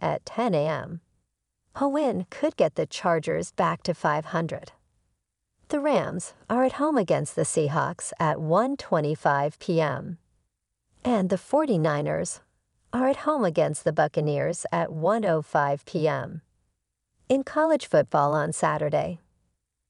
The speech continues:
number one ranked Georgia will play away against number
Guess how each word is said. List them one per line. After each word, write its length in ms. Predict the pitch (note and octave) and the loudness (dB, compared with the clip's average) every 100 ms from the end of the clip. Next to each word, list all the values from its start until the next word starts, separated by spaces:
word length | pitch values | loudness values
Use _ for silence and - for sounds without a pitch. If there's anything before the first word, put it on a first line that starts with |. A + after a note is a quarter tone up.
| _ _ _ | _ _ _
number 340 | D4 E4+ E4 F3+ | 2 4 4 4
one 220 | D#3+ D#3 | 4 4
ranked 340 | D#3 D3 - | 2 0 -2
Georgia 540 | - D3 C#3+ D3+ F3 G3 - | 4 4 4 0 0 -6 -2
will 200 | G#3 G3 | 0 0
play 360 | - C#4+ D#4+ | 0 0 2
away 280 | A#3+ D3+ C#3+ | 4 6 4
against 440 | C#3+ C#3 D3 - | 4 0 0 -4
number 440 | E3 E3 E3 D3+ | -2 0 0 -2